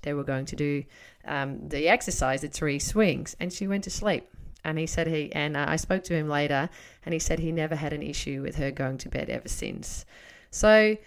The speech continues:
you can use this with your kids, you can use this at work, you can use this, um, you know, with your partner or anywhere you go. And, and you also need to recognize that it does take a lot of effort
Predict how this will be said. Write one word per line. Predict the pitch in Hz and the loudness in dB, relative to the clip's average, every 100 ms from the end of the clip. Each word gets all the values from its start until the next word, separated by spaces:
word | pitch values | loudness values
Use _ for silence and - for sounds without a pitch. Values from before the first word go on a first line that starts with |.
| _ _ _ _ _ | _ _ _ _ _
you | - 214 | -6 0
can | 247 226 | 0 2
use | 226 247 254 | 2 0 0
this | - 233 226 - - - - 196 | 0 0 0 0 -2 -2 -6 -10
with | 202 - | -8 -6
your | 208 | -6
kids, | 196 262 277 262 - - - - - | 0 2 2 2 -2 0 0 -2 -8
you | 208 | -8
can | 190 190 | -6 -6
use | 190 202 202 | -4 -4 -4
this | 196 185 185 | -2 -4 -2
at | 175 - 170 | -4 -4 2
work, | 202 214 214 220 220 - - - | 8 12 12 10 8 -6 -12 -6
you | 175 | -6
can | 175 175 | -2 -2
use | 175 180 175 | 0 -2 -2
this, | 175 170 - - | -2 -2 0 -2
um, | 165 156 151 156 156 - _ _ _ _ _ _ - | 0 -2 -4 -6 -10 -18 _ _ _ _ _ _ -6
you | 156 | -2
know, | 160 | 0
with | 185 190 | 0 0
your | 185 | 0
partner | - 170 170 156 - | 4 4 4 2 0
or | 156 | -2
anywhere | 165 160 151 143 | 0 0 0 0
you | 143 | -2
go. | 147 123 113 - - - - - - | 0 0 -2 -6 -12 -20 -20 -10 0
And, | 190 196 185 - _ - | 2 2 -2 -12 _ -4
and | 190 185 180 | -2 -2 -2
you | 190 202 | -2 0
also | 240 247 | 0 0
need | 214 190 | -2 -2
to | 190 | -2
recognize | 180 185 190 170 160 160 | 0 0 0 0 -2 -2
that | 170 165 | -4 -4
it | 160 | 0
does | 175 196 - | 2 2 4
take | - 165 160 | 4 4 0
a | - | -6
lot | 156 160 160 | -2 0 0
of | 156 143 - - | -2 -4 -6 -4
effort | - 202 - - | 0 0 0 -2